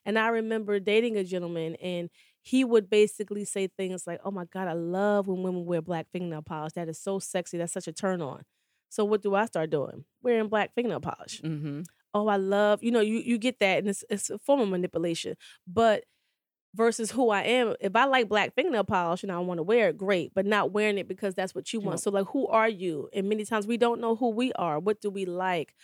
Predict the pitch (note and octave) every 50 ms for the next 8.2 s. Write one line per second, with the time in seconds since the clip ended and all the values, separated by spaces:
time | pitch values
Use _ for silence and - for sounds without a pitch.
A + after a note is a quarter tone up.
0 | - _ _ _ G#3 G#3+ G#3+ G#3+ - - F#3+ F#3+ F#3 F3+ G3 G3+ G#3 G3+ F#3+ F#3
1 | F#3 F3+ F3+ F#3+ F#3+ G3+ F#3+ G3+ F#3+ - - A#3 G#3+ - F#3 F#3 F3+ A3 A3+ G#3
2 | G3 - G#3 G#3 A3 B3 B3+ A3+ - - C#4 C4 A#3+ A#3 A#3 A3+ - - G#3+ A3+
3 | A#3 - - A#3 A3+ A3 G#3+ G#3+ - _ _ _ _ _ - A3 G#3+ A3 A3+ G#3+
4 | G3 G3 - - B3+ B3 B3 A#3+ A#3 - - G#3 G3 G3+ G3 F3+ F#3+ G3 G#3+ B3
5 | B3+ A#3 G3+ F#3+ F#3 F#3+ F#3+ - _ _ _ _ - _ _ _ - G#3+ F#3+ A3
6 | G#3 G3 F#3+ F#3+ - A3+ - - F#3+ - A3+ G3+ G#3 G#3+ G#3+ G3+ G#3 G#3+ G#3+ G#3
7 | F#3+ F#3+ G#3 - F#3+ F#3+ G#3+ A3 A3 A3+ G#3+ - G3+ F3+ E3+ E3+ E3+ - - G#3
8 | A3 A#3 -